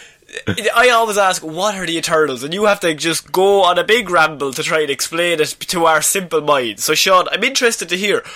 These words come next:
what exactly are the Eternals, and can you break it down to us, the idiots?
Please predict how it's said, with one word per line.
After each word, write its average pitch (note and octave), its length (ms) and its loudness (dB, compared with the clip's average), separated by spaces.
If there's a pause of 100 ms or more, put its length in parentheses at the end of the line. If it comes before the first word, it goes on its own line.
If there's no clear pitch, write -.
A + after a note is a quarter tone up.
(240)
what F4 240 0
exactly C4 520 0
are C#4 240 2
the A3 140 2
Eternals, F3 600 0 (260)
and G3+ 240 -4
can C4 320 -2
you B3+ 140 0
break A#3 340 2
it F#3 80 -2
down G3 340 4
to G3 140 0
us, G#3+ 460 0 (180)
the G#3+ 100 -4
idiots? F#3 760 -2